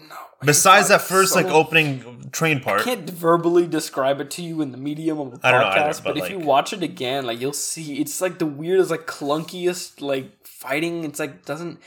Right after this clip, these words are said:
Speaker 1: it's realistic in the sense that it looks more
Speaker 2: Fighty.
Speaker 1: like real life,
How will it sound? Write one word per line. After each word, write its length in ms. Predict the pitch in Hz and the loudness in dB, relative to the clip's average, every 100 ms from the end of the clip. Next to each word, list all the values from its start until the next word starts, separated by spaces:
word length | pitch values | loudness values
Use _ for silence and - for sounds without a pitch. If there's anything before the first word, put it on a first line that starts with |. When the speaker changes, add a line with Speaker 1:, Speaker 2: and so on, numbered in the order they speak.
| - - - | -20 -12 -4
Speaker 1:
it's 160 | 170 | -2
realistic 640 | 151 208 185 190 202 370 294 | 0 4 6 6 4 0 0
in 100 | 233 | -2
the 60 | |
sense 280 | 190 175 175 | 0 0 0
that 200 | 165 147 | -4 -4
it 160 | 139 135 | -6 -6
looks 300 | 156 170 - | -6 -4 -8
more 580 | 151 151 147 143 143 - _ _ _ _ _ _ _ _ _ - | -6 -2 0 0 -2 -4 _ _ _ _ _ _ _ _ _ -4
Speaker 2:
Fighty. 280 | 101 90 - - | -4 -4 -12 -12
Speaker 1:
like 160 | 143 | -10
real 200 | 131 135 | -8 -4
life, 300 | 165 185 196 | 2 4 2